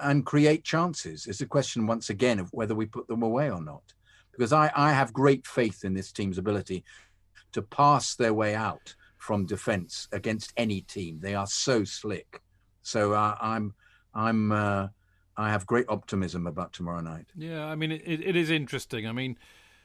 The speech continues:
Speaker 2: you know, Ca-, it was, it was wonderful. Uh, I, I read, uh, you know, Sam's live coverage of the presser, Adam, and, you know, what he said about Kante was just utterly brilliant, and, and he's right. On, and it's, it's interesting, actually, 'cause we're gonna do the fannies in part three, and if, if you look through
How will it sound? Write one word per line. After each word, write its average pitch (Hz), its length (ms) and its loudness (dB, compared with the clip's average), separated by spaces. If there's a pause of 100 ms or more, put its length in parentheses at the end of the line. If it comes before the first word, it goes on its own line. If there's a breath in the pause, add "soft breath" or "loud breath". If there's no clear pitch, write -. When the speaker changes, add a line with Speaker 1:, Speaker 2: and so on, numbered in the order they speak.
(180 soft breath)
Speaker 2:
you 147 120 -4
know, 123 140 -4
Ca-, - 280 -2
it 156 80 -2
was, 156 120 -2
it 143 40 -8
was 165 260 0
wonderful. 139 760 2
Uh, 127 140 -2
I, 131 340 0
I - 20 2
read, 127 260 0 (160)
uh, 117 280 0 (160)
you 127 140 -4
know, 110 140 -4
Sam's 120 500 -6 (180)
live 120 320 0
coverage 123 400 -2
of 107 80 -6
the 104 60 -6
presser, 107 540 -6
Adam, 110 280 -6
and, 110 180 -8 (640 soft breath)
you 131 160 -6
know, 117 240 -2
what 147 180 0
he 135 80 0
said 127 200 -2
about 113 300 0
Kante 113 420 -6
was 104 140 -8
just - 340 -10
utterly 113 320 -6
brilliant, 104 560 -4
and, 113 300 -8
and 131 140 -6
he's 120 140 -6
right. 104 340 0
On, 113 160 -6
and 127 240 -8
it's, 127 240 -10
it's 151 140 -6
interesting, 131 300 -2
actually, 107 180 -8
'cause - 140 -6
we're 123 60 -8
gonna 131 140 -2
do 123 80 0
the 110 80 -8
fannies 117 560 -4
in 107 140 -10
part 110 300 -4
three, 101 460 -4
and 107 300 -10
if, 110 200 -6
if - 200 -10
you 123 120 -2
look 139 340 -6
through 123 460 -2